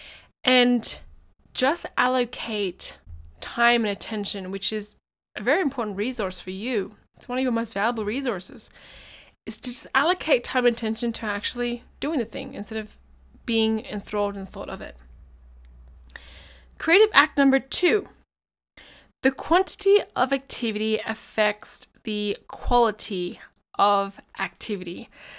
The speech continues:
So this is <laughs> all about space. It's about creating space. And the thought that I put out there is, the headliner is, "There is no space for miracles to occur." Now, this has come from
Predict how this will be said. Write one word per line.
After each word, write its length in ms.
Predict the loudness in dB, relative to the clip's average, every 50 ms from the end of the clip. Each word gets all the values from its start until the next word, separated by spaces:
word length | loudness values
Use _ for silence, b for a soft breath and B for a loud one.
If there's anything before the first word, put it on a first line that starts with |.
| B B
So 200 | B -2 0 0
this 360 | 2 2 2 2 2 2 0 -2
is 120 | -4 -2 0 0
<laughs> 100 | 0 2
all 120 | 2 2 2
about 500 | 4 4 6 8 8 8 8 6 4 0 B B B B B B B B B B B _ _ _ _ -8
space. 580 | -6 -6 -4 -2 -2 0 0 0 -2 -2 -4
It's 160 | -6 -8 -8 -8
about 140 | -8 -8
creating 400 | -4 -2 0 2 2 2 0 0
space. 580 | -2 -2 -4 -2 -2 -2 -2 0 -2 -2 -4 -4
And 380 | -6 -4 -2 -2 0 -2 -2 -4
the 220 | -6 -4 -4 -4
thought 320 | -6 -2 2 4 4 4 4
that 100 | 4 2
I 60 | 2
put 200 | 0 0 2 2
out 180 | 2 2 0 -2
there 360 | -2 0 0 0 -2 -2 -4 -6
is, 480 | -6 -4 -4 -2 -2 -4 -4 -4 -6 -8 _ _ _ _ _ _ _ _ _ -10 -6
the 80 | -6 -4
headliner 540 | -4 -2 -2 0 2 2 0 0 0 -2 0
is, 240 | 0 0 0 0 0
"There 240 | 2 4 4 4 4
is 220 | 2 0 0 0
no 160 | 0 0 0
space 500 | 0 -2 -2 -4 -2 -2 0 0 -2 -2
for 160 | -6 -8 -8
miracles 520 | -6 -4 -4 -4 -6 -6 -8 -10 -10 -10 -10
to 120 | -10 -10
occur." 400 | -12 -12 -10 -8 -8 -8 -8 -10 -18 _ _ _ -20 B B B B B B B B B B
Now, 300 | 10 10 10 10 8 4
this 360 | 0 0 0 2 2 2 2
has 180 | 0 0 -2
come 320 | -2 -2 0 0 2 0 0
from 640 | -2 -2 0 2 2 4 4 2 2 -2 -4 -6